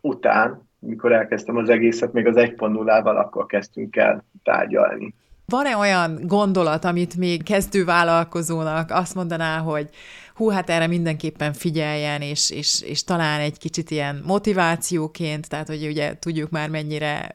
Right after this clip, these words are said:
Speaker 2: fontos számodra itt a vállalkozói világ szabadsága, de van-e olyan, olyan útravaló, egy olyan gondolat, amit úgy mindenképpen szeretnél közölni?
Speaker 1: Igazából, amit úgy mindig el szoktam mondani, meg amit a saját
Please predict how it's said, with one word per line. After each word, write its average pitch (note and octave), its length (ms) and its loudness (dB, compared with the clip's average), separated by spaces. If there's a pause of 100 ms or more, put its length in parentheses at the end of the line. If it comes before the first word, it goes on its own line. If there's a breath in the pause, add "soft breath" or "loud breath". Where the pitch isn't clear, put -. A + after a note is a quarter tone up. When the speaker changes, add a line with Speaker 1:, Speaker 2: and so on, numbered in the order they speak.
Speaker 2:
fontos E3+ 400 -4
számodra D#3+ 460 -2
itt D#3 220 -6
a D#3 160 0
vállalkozói D#3 640 0
világ D3 360 0
szabadsága, F#3 840 0 (480 loud breath)
de E3+ 120 -2
van-e G3 240 4
olyan, E3+ 440 0
olyan D#3+ 280 0
útravaló, D#3 640 0
egy D3+ 160 -2
olyan D#3 260 0 (280)
gondolat, E3+ 580 0
amit D#3 300 -4
úgy D3+ 240 -6
mindenképpen D3+ 880 -6
szeretnél D3 800 -6 (420 soft breath)
közölni? C#3 600 -6 (960)
Speaker 1:
Igazából, B2 380 6
amit A#2+ 240 2
úgy A#2+ 120 -10
mindig A#2 320 -4
el A2 160 2
szoktam A2 340 -6
mondani, A2+ 280 0
meg A2+ 180 0
amit A#2 220 -4
a A#2+ 80 0
saját A2 480 6